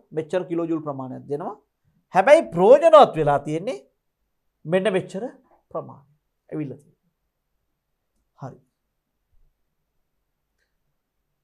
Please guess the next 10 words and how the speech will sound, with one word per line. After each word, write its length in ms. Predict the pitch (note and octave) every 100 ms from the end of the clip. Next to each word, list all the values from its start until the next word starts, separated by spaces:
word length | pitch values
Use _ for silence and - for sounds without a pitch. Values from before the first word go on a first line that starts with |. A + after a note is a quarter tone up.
| -
ශක්ති 440 | - G#3+ A3 D#4
හානි 360 | A#3+ E3+ A#3 C4
වීමේ 280 | E3+ D3 F#3
ශීඝ්‍රතාව. 540 | A3 E3 B2 - - _ _ _ _ _ _ _ _ _ _ C3
අපි 120 | C#3
බලමු 360 | E3 E3+ A#3
ශක්ති 520 | - - B3 B3 - A#3
හානිය. 420 | E3 C3+ B2 - - _ _ _ _ - _ _ _ _ _ _ _ _ _ _ _ _ _ _ _ _ -
ශක්ති 440 | - F#3+ F#3+ - G3+
හානිය 480 | D3 F3 E3+ B2+